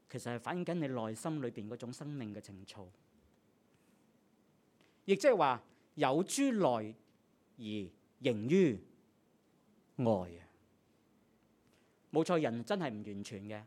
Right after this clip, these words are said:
神先至係完美。如果冇呢個完美，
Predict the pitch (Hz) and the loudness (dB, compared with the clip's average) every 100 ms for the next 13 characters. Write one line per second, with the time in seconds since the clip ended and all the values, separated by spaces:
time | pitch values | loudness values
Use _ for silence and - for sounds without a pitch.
0 | _ _ _ _ _ _ - 151 127 247 | _ _ _ _ _ _ -2 -2 -2 -2
1 | 240 160 139 123 107 101 95 98 107 - | 0 0 0 -2 -4 -6 -8 -8 -10 -14
2 | _ _ _ _ _ - - 180 226 359 | _ _ _ _ _ -12 0 8 12 10
3 | 311 160 240 339 370 240 208 147 127 117 | 10 8 10 8 10 8 8 2 0 2
4 | 117 117 113 143 | 2 4 4 4